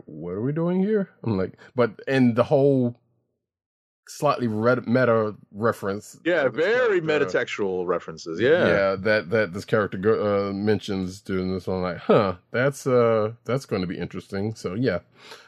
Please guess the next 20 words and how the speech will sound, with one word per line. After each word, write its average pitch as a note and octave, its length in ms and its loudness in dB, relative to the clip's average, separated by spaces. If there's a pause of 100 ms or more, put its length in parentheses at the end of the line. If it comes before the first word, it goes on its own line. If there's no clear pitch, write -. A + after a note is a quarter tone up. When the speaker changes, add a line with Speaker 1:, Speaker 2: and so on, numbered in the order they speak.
(140)
Speaker 1:
Um, G2 640 4 (260)
definitely, A#2+ 480 2 (500)
if - 100 -8
you're A2+ 100 0
not A2 260 2
reading G2 360 0
Immortal F#2 400 2
Thor F#2+ 320 2
and F2 180 -2
you F2+ 240 -2
have F2 220 0
any E2+ 160 0
kind E2 200 -2
of, E2 180 -4
uh, E2 320 0 (260)
uh, F2 40 -2 (100)
affinity E2 420 -4
for D#2+ 420 -4 (120)
either E2 260 -6
a D2+ 320 -8